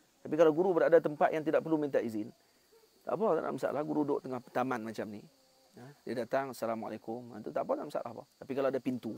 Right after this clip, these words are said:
pintu biasanya ada izin. Kalau nak masuk, pintu ditutup, kena ada izin. Tak boleh buka terus. Jadi tempat yang dilihat dengan, apa ni, ghalib kita tengok.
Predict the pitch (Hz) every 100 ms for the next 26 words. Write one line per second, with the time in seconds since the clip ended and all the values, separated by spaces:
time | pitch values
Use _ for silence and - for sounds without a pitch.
0 | 123 - 120 143 135 139 160 147 143 131
1 | 143 127 - _ _ _ _ _ - 113
2 | 117 110 113 - 131 147 147 139 147 131
3 | _ _ - 104 104 110 123 139 - 131
4 | - - 127 123 120 - - 196 - -
5 | _ - - _ _ - 139 147 143 170
6 | - 139 165 175 - 143 165 180 - 139
7 | 165 190 202 _ _ _ - - 123 123
8 | 135 135 127 127 120 110 127 156 - 123
9 | - - 104 104